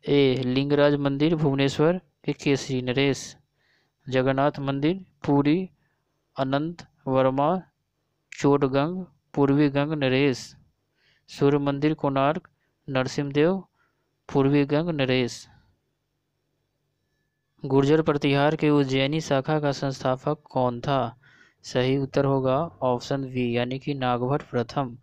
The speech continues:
खजुराहो के मंदिरों का संबंध है? सही उत्तर होगा ऑप्शन डी यानी कि ए, बी, सी तीनों, यानी कि शै-, शैव संप्रदाय से,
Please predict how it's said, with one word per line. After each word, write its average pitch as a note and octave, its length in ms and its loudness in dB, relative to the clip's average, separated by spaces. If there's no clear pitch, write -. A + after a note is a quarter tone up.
खजुराहो C3+ 500 2
के D3+ 160 -2
मंदिरों C#3 480 0
का C#3 180 -2
संबंध B2+ 440 -6
है? C3+ 380 -2
सही C#3 380 -2
उत्तर C#3 280 -2
होगा C3+ 480 0
ऑप्शन C3 520 -2
डी B2 420 0
यानी B2+ 240 -2
कि B2+ 320 -4
ए, C#3 440 0
बी, C3+ 220 -2
सी B2+ 520 -6
तीनों, B2 580 -4
यानी C3 300 -2
कि C#3+ 120 0
शै-, B2+ 300 -2
शैव C3+ 280 0
संप्रदाय C3+ 540 0
से, E3 340 -6